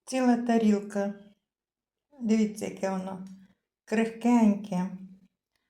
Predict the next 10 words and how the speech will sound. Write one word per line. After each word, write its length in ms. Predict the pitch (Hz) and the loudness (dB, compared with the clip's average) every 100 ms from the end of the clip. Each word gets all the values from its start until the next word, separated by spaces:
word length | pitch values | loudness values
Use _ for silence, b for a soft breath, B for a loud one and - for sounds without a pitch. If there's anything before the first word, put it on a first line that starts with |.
| _ - 247 | _ -18 -6
Дуже 360 | 226 240 208 | 2 4 4
смачне, 580 | 208 202 202 - 196 202 | 2 0 0 -2 -2 0
я 100 | 208 | 0
попробувала. 920 | 214 208 220 240 190 185 185 185 185 - - - _ _ | 0 -2 0 2 0 -2 -4 -4 -6 -8 -16 -20 _ _
Смачне. 640 | - 202 202 - 180 180 180 - - _ _ _ _ _ _ _ _ _ _ _ _ b b b b b - | -10 -4 -4 -4 -4 -4 -6 -14 -20 _ _ _ _ _ _ _ _ _ _ _ _ b b b b b -6
Ось 300 | 262 254 220 | -6 -4 -2
вам 180 | 202 | -2
таке 460 | 202 208 - 254 - | -2 -4 -2 -2 -2
вівсяне 600 | 202 190 190 220 220 208 | -6 -4 0 4 6 4
печиво. 720 | 208 190 175 - 185 190 185 | 2 -2 -2 -4 -6 -6 -8